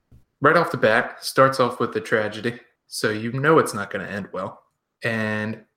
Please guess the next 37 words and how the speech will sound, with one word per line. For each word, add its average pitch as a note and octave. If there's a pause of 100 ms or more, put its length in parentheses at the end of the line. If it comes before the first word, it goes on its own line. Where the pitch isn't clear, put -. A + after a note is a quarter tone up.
(120)
but A#2
it C3+
kinda C#3
subverts C3+
that A2
'cause A#2+
it A#2
actually C3
does E3
kinda A2+
end A#2+
on A2+
an G#2+
upbeat C3
tone, C#3
even D3+
though E3
that B2
you A#2
know A#2
it's - (300)
gonna A2+
lead A2+
into A2
that G#2
tragedy A2
that's G#2+
at A2+
the -
beginning. A2+ (300)
At -
the A#2+
same C#3
time, C3
it's, -
it's, B3 (240)
it's, -